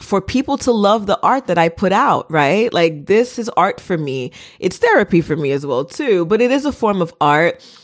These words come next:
And it is my contribution to this world. It's my contribution to society, to the community.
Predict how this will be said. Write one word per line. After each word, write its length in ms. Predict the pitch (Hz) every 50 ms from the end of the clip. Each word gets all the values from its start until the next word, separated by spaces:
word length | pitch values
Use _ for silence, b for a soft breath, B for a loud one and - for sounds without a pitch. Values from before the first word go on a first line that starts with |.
| B B -
And 100 | 202 214
it 80 | 233 233
is 160 | 254 214 214
my 180 | 208 214 220
contribution 760 | 233 233 233 226 214 202 - 185 160 151 165 160 - - 156 156
to 120 | - 160
this 220 | 147 147 147 -
world. 480 | 156 135 143 147 139 143 156 175 185 175
It's 160 | 175 170 -
my 220 | 170 170 165 165 175
contribution 920 | 170 180 185 170 170 - - 156 143 - 147 151 170 - - 175 156 156
to 300 | 160 - - 160 151 147
society, 760 | 147 - - 135 - - 160 147 139 156 175 175 170 196 196 202
to 140 | 196 - 185
the 120 | - 151
community. 800 | - - 160 147 147 156 175 180 185 196 190 202 196 196 202 208